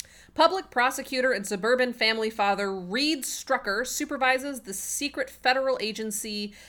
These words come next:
Sentinel Services, which firmly, <laughs> firmly is in quotes, handles mutants. After locking up Lorna Polaris Dane in a grim top security facility, he's shocked to hear from his wife that his doted teen son,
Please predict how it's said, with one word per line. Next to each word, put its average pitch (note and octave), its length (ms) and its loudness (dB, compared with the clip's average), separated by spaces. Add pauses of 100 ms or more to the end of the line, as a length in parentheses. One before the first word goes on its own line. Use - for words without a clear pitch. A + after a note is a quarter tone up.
(100)
Sentinel G3 520 -2
Services, - 680 -10
which F#3 300 -6
firmly, A#3 840 -4
<laughs> G#3 60 -14 (140)
firmly G3 320 -6
is F3+ 100 -10
in F3+ 120 -10
quotes, F#3 440 -6 (420)
handles A3+ 460 2
mutants. - 680 -8
After G#3 280 2
locking A3+ 360 -2
up A3+ 140 -2
Lorna A3+ 520 -2
Polaris G3+ 640 0
Dane G3 500 -2
in F#3 140 -6
a F3+ 140 -2
grim G#3 460 -2
top G3+ 260 -2
security G3 400 -4
facility, A#3+ 560 -2
he's G#3 160 -6
shocked D#4+ 340 0
to B3+ 60 -6
hear B3+ 200 -2
from B3 140 -6
his B3+ 180 -4
wife G#3 280 0
that G3+ 100 -6
his F#3+ 220 -6
doted A3+ 560 -2
teen A#3 280 -6
son, G#3 340 -2